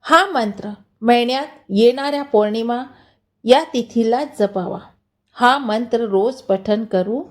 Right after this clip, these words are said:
नये, हा नियम आपण लक्षात ठेवायचा आहे. मंत्र कुठे जपायचा आहे, तर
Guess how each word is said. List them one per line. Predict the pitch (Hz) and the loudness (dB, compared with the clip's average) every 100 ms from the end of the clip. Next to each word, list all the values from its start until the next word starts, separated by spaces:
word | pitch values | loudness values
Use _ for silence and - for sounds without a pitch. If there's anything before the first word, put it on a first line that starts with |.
| _ | _
नये, | - 175 180 165 147 185 _ _ _ _ _ _ _ _ | -6 -2 -2 -4 -8 -12 _ _ _ _ _ _ _ _
हा | 254 269 | 0 2
नियम | 233 214 240 208 | 0 -4 -4 -8
आपण | 208 254 392 - - | 0 0 0 -8 0
लक्षात | 190 196 - 214 | 0 0 -4 -4
ठेवायचा | 196 - 190 180 180 185 190 - | -4 -4 -4 -2 -6 -8 -10 -8
आहे. | 185 180 175 - _ _ _ _ _ _ _ - | -8 -6 -8 -12 _ _ _ _ _ _ _ 2
मंत्र | 262 285 330 | 2 4 -2
कुठे | 339 220 208 240 | 0 -2 2 2
जपायचा | 240 277 277 285 285 294 | 2 -2 0 -2 0 -4
आहे, | 294 311 339 - _ _ _ _ _ | -2 -4 -6 -12 _ _ _ _ _
तर | 294 | 6